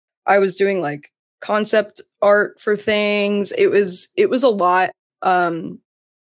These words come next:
to, without even look, I, I, I honestly have to look at my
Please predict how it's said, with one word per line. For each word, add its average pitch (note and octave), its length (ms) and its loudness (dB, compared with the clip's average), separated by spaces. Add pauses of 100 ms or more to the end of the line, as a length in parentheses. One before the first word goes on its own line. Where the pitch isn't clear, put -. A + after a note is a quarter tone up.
(600)
to, G3+ 120 -6
without A3 320 2
even G#3+ 180 -2
look, G3 100 0
I, G3 220 2
I, G3+ 360 0
I G3 40 0
honestly G3+ 440 -2
have F#3+ 180 -4
to - 100 -8
look F3+ 260 -4
at F#3 100 -2
my E3+ 380 -6